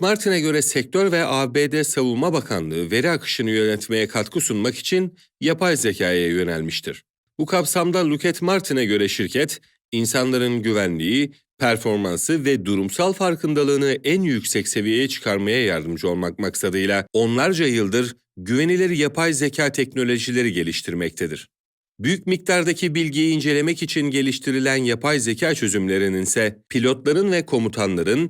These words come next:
daha hızlı ve bilinçli kararlar almasına destek olması hedeflenmektedir. Boeing Global Hizmetler C E O'su değerlendirmeyi yaptığı dönemde C E O Ted Colbert, veri analizinin değeri görüldükçe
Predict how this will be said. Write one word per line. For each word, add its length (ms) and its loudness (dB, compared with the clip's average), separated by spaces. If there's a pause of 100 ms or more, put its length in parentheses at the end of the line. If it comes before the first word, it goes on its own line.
daha 240 2
hızlı 540 0
ve 220 0
bilinçli 440 0
kararlar 560 0
almasına 640 0
destek 360 0
olması 340 -2
hedeflenmektedir. 1040 -4 (640)
Boeing 440 0
Global 440 2
Hizmetler 600 0
C 180 -4
E 40 2
O'su 460 0 (280)
değerlendirmeyi 800 0
yaptığı 400 0
dönemde 540 0
C 180 -4
E 100 2
O 360 0 (180)
Ted 200 0 (120)
Colbert, 560 -2 (120)
veri 280 2
analizinin 640 0
değeri 280 0
görüldükçe 800 0